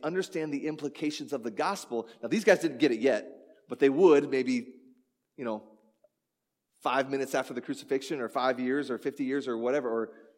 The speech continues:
you know, five thousand years from now. We're all in the process of learning what does this gospel mean for my life, but I know for sure what it means is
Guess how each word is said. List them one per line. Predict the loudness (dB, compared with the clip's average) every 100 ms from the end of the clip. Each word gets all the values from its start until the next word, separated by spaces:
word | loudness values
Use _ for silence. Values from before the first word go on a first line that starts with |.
| _
you | -12
know, |
five | -6 -4 -2
thousand | 0 -2 -4
years | -6 -8
from | -8
now. | -8 -8 -10 -6
We're | -6
all | -2 0 0
in |
the | 0
process | -2 -4 -4 -4 -4 -4
of | -6
learning | -4 -2 -2 -2 -6 -8 -14 -20 _ _ -14
what | 0 4 4 4
does | 4 4 2 -6
this | -6 -8 -10 -20 -20 _ _ _ -14 -2
gospel | 0 0 -4 -4 -4
mean | -2 -4 -4
for | -4
my | -2
life, | 0 2 0 -2 -10 -20 -20 -6
but | -2
I |
know | 0 0
for | 0 -6
sure | -4 -2 2
what | 2
it | 2 0
means | -4 -4 -6
is | -2 2 2 -2